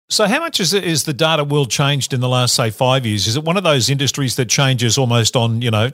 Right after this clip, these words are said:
uh, on a daily <laughs> basis? Uh, I mean, that's probably an exaggeration, but do you know what I mean?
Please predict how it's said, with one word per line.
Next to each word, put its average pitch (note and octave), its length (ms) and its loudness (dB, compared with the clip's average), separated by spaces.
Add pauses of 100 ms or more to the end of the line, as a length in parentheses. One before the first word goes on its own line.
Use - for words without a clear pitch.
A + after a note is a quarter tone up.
uh, C3 220 -4
on B2 100 2
a A#2 60 2
daily B2+ 400 0
<laughs> C#3 200 0
basis? F#3 380 0
Uh, D3+ 320 0 (300)
I B2+ 80 -4
mean, A#2 160 0
that's A2 160 -2
probably G2+ 280 -2
an F#2 60 -2
exaggeration, G#2 600 0
but C#3 240 -8
do C3+ 80 -4
you B2+ 40 2
know C3+ 140 4
what A#2 140 2
I C3 80 2
mean? E3+ 80 -8